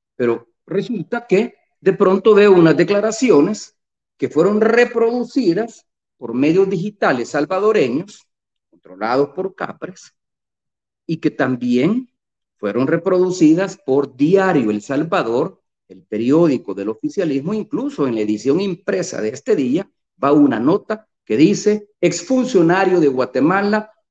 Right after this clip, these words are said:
confirma esquema de corrupción de expresidente Funes". Entro yo al texto de la nota y voy viendo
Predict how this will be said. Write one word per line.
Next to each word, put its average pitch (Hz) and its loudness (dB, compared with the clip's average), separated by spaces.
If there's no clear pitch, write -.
confirma 226 2
esquema 196 0
de 147 2
corrupción 160 -2
de 160 2
expresidente 131 -4
Funes". - -20
Entro 110 -4
yo 147 4
al 123 0
texto - -10
de 151 -4
la 185 -6
nota 185 -8
y 226 -16
voy 226 -4
viendo 120 -4